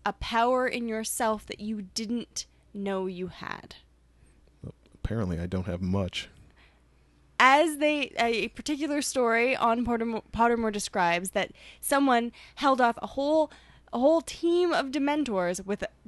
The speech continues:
Speaker 1: with a mouse. It's not about the size, it's about what you do with it, Jordan.
Speaker 2: Like with my twelve and a half inch wand?
Speaker 1: Would you stop?
Speaker 2: My hard flexibility
Speaker 1: This is,
Speaker 2: twelve and a half inch
Speaker 1: it's
Speaker 2: wand?
Speaker 1: a children's story!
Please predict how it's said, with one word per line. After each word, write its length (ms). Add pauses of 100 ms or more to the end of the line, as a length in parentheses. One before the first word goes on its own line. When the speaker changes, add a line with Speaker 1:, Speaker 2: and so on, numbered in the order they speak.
(260)
Speaker 1:
with 140
a 40
mouse. 560 (300)
It's 140
not 240
about 380
the 100
size, 720
it's 140
about 260
what 200
you 80
do 180
with 240
it, 240 (120)
Jordan. 420 (580)
Speaker 2:
Like 160
with 160
my 120
twelve 260
and 80
a 40
half 220
inch 240
wand? 320 (800)
Speaker 1:
Would 100
you 80
stop? 320
Speaker 2:
My 160
hard 300
flexibility 580
Speaker 1:
This 60
is, 20
Speaker 2:
twelve 180
and 120
a 80
half 160
inch 100
Speaker 1:
it's 140
Speaker 2:
wand? 160
Speaker 1:
a 20
children's 720
story! 760